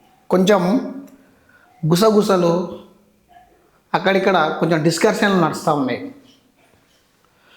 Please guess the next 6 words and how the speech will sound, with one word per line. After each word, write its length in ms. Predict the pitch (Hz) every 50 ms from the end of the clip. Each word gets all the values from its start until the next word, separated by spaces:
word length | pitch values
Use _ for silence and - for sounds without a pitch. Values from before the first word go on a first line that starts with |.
| _ _ _ -
మళ్ళీ 420 | 143 151 180 214 226 202 190 196 196 185
కాటారంలో 600 | 170 165 170 175 190 185 180 180 175 175 175 165 156 170 214 240 226 - - - - - _ _ _ _ _ _ _ _ _ _ _ _ _ _ _ _ _ _ - 139 135
గొడ్డలి 300 | 165 160 165 196 208 208
వేటుకు 520 | 190 190 185 180 - 180 180 - - 139 - - - - - - - _ _ _ _ _ _ _ _ _ _ _ _ _ _ _ _ _ _ _ _ -
ఒక 140 | 143 147 143
మహిళ 320 | 139 139 143 147 160 165